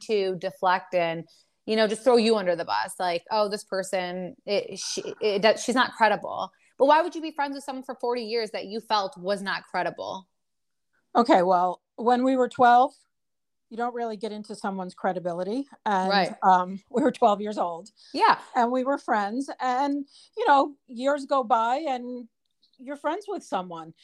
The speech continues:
Speaker 2: It was not until, you know, way more recently, um,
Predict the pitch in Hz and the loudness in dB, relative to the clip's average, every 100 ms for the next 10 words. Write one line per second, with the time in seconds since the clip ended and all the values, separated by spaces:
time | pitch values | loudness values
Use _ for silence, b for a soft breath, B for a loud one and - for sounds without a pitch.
0 | b b - 262 277 285 269 269 285 311 | b b 0 2 4 2 6 6 6 2
1 | 285 269 - 269 247 233 247 _ _ _ | -4 -8 -2 0 2 0 -6 _ _ _
2 | _ _ _ - 302 240 208 226 226 233 | _ _ _ -8 -2 -2 -2 -2 -2 -4
3 | 208 214 233 - 180 180 180 170 - 208 | -4 -6 -10 -14 -16 -12 -8 -6 -2 0
4 | 185 180 175 185 | 2 0 -2 -10